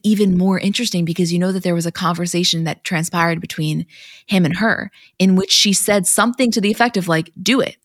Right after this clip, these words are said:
I don't know what happened leading up to that conversation where she said, "You know what?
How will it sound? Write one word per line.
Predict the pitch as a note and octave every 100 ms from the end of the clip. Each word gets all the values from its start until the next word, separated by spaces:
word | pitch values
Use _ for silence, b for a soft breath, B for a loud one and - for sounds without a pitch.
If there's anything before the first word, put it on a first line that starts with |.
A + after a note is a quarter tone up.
| B B B
I | A3
don't | A#3+
know | A3+
what | F#3 G3+ A#3+
happened | - A#3+ B3 A#3+ G#3 G3 _ _ -
leading | F#3 F#3+ F3
up | E3+
to | -
that | G#3+
conversation | G#3 G3 G3+ G#3 G#3
where | F3
she | E3
said, | F#3 E3+
"You | F#3+
know | A#3
what? | G3+ F#3+